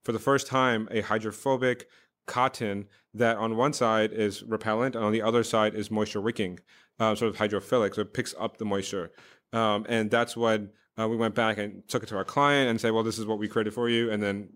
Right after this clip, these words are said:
fantastic, and then we were able to work on that program. So the idea here is that we like to allow designers and brands to think about the possibilities of fabrics and the possibilities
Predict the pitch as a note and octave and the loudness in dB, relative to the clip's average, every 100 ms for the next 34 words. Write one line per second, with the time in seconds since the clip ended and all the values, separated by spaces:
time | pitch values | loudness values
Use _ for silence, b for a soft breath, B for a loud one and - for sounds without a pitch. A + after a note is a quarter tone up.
0 | - - G#2+ A#2+ A#2 A#2 G2+ G2 G2+ G2+ | -16 -4 0 0 0 -2 -2 -6 -4 -6
1 | G2 G#2 G2+ G#2+ F#2+ - C3 A#2 F#2 F2 | -6 -6 -6 -4 -6 0 0 2 -2 -6
2 | B B B B - C#3+ B2 B2+ C3 C3 | B B B B 0 4 4 4 2 2
3 | C3+ E3+ D#3 - D3 B2+ A#2+ A#2+ A#2+ D#3 | 2 2 2 0 0 2 2 0 0 -2
4 | - _ B2+ B2 B2+ - B2 A2+ A2+ A#2 | -4 _ 0 0 2 0 2 2 4 4
5 | A#2 A#2 G#2+ - A2 A2+ A2 A#2 A#2+ A2 | 4 2 -2 -8 -6 0 2 2 2 2
6 | G#2+ G#2 G#2 F#2+ A2 A2 G#2 G2+ G2+ G#2 | 0 -2 -6 -2 2 2 2 0 -6 -4
7 | - C#3+ A#2+ A#2 A2 A2 b b b - | -2 0 2 4 2 0 b b b -8
8 | A#2 A#2+ A#2 A#2 B2 A#2+ A2+ G#2+ - - | 0 0 0 2 2 4 0 -2 -8 -8
9 | A2+ G#2 A#2 A2 G#2+ G2+ A2+ G2+ G#2+ - | -6 0 2 2 0 -2 -4 -4 -6 -2
10 | A2+ A2 A#2 A#2+ A2 G#2+ G#2+ | -4 0 2 2 2 0 -2